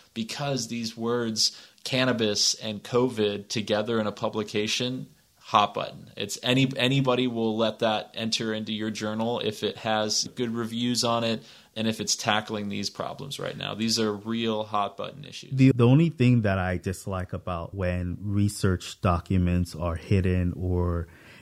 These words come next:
Speaker 2: it's, you have to pay high dollar to, to get them is that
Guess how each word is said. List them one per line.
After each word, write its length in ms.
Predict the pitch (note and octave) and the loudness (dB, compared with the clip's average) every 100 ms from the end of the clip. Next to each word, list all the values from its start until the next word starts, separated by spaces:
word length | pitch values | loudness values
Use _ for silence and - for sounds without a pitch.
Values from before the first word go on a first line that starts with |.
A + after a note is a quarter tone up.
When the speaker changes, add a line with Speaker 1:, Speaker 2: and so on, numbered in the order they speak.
| _ | _
Speaker 2:
it's, 640 | - F2+ F2 F2 - - - | 0 4 4 2 -6 -8 -2
you 160 | G2+ | 2
have 140 | G2+ F#2+ | 4 4
to 80 | F#2 | 2
pay 200 | - F2 | 2 0
high 320 | - G2 F#2 | 2 4 4
dollar 400 | E2+ E2 F2+ E2+ | 2 2 2 0
to, 480 | - - E2+ E2 E2 | -4 0 0 0 -4
to 240 | - F2+ | -2 -2
get 360 | E2 F#2+ G2+ - | 2 2 2 0
them 220 | E2+ E2+ | 0 0
is 180 | F2 - | -2 0
that 320 | F2 E2 | 0 0